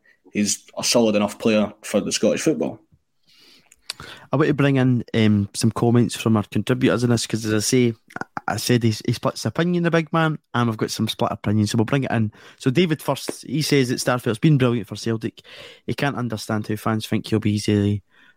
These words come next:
Speaker 2: replaced. Robert Hyland comes in to say, "How anyone thinks Starfelt has been brilliant is beyond me." Um, Will McMillan comes in to say Starfelt is a championship player for him.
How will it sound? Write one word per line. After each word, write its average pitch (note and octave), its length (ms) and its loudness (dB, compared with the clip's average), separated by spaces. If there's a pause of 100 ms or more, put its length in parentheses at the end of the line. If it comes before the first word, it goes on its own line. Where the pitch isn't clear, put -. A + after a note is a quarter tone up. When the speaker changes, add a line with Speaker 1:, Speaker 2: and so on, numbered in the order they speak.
Speaker 2:
replaced. - 640 -2
Robert C3 220 -2
Hyland B2+ 320 4
comes A#2 160 0
in A2+ 80 4
to A2+ 120 -2
say, A2+ 200 2
"How A#2+ 220 2
anyone D#3+ 380 2
thinks C3 340 -2
Starfelt B2+ 320 -2
has A#2 100 -4
been A2+ 200 0
brilliant B2 440 2 (460)
is - 120 2
beyond D#3 400 2
me." F3 300 0 (500)
Um, A#2 440 0 (240)
Will D#3 180 0
McMillan C3+ 420 0
comes B2 180 0
in C3 80 2
to G#2+ 80 -4
say B2+ 140 2
Starfelt C3+ 540 -2
is A2+ 120 -6
a A2 40 -6
championship D3 640 -2
player C3+ 180 2
for B2+ 160 -2
him. C3 360 2